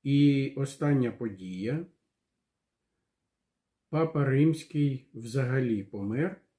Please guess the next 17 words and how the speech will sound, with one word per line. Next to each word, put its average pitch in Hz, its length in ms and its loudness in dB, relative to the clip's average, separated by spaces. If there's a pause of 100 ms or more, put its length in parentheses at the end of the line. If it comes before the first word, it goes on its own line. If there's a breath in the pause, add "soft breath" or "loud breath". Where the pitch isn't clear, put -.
(720)
після 139 400 -2
зустрічі 156 920 -6 (840)
з 101 140 -12
віце-президентом 123 1040 -4
Сполучених 117 600 -8
Штатів 95 460 -10
Америки 151 440 -4
Джей 117 280 -4
Ді 131 120 -4
Венсом. - 500 -6 (2250)
Нікому 120 680 0
не 254 120 4
здається, 135 920 0 (420)
що 117 220 -14
тут 180 380 -10
є 139 500 2
щось, - 540 -6